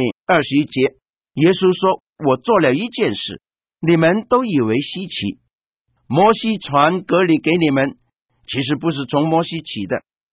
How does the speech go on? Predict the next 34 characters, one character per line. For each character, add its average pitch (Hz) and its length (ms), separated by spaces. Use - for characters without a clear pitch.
乃 110 220
是 143 240
从 127 280
祖 104 220
先 151 300
起 85 180
的。 95 140
因 277 220
此， 139 400
你 143 140
们 156 220
也 151 140
在 196 120
安 240 180
息 226 160
日 220 160
给 - 160
人 123 340
行 170 300
割 180 220
礼。 107 240
人 196 440
若 240 160
在 196 160
安 247 260
息 233 140
日 220 160
受 196 240
割 147 200
礼， 160 280
免 135 280
得 226 160
违 143 340
背 226 160